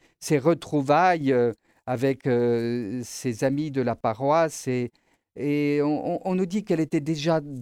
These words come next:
très joyeuse, très, très heureuse de vivre. Et puis intérieurement, intérieurement, elle avait cet appel, elle avait ce désir, euh,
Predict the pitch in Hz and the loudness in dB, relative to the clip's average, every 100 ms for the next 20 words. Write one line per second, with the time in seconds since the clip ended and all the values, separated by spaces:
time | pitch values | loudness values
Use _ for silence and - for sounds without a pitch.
0 | 120 131 _ _ - 151 135 139 156 147 | -14 -18 _ _ -2 0 0 2 4 4
1 | 165 170 156 - - 139 131 127 120 131 | 4 4 2 -2 -4 -2 0 0 -2 -6
2 | 139 127 123 143 156 143 151 160 175 175 | -4 -2 0 4 2 4 2 2 0 0
3 | 175 139 127 135 117 - _ _ _ - | 0 0 2 2 0 -10 _ _ _ -12
4 | 143 - 180 - 165 151 147 123 107 131 | -10 -6 -6 -4 -6 -4 -6 -4 -6 -10
5 | - _ _ _ _ 135 - 135 135 120 | -16 _ _ _ _ -16 -14 -12 -10 -10
6 | 113 110 123 135 117 123 117 - 120 110 | -8 -10 -10 -10 -10 -10 -10 -12 -12 -12
7 | - 101 107 113 107 107 107 113 110 - | -10 -10 -8 -10 -8 -10 -8 -8 -10 -10
8 | 120 117 107 95 107 120 127 117 107 104 | -8 -6 -8 -10 -8 -4 -4 -4 -6 -8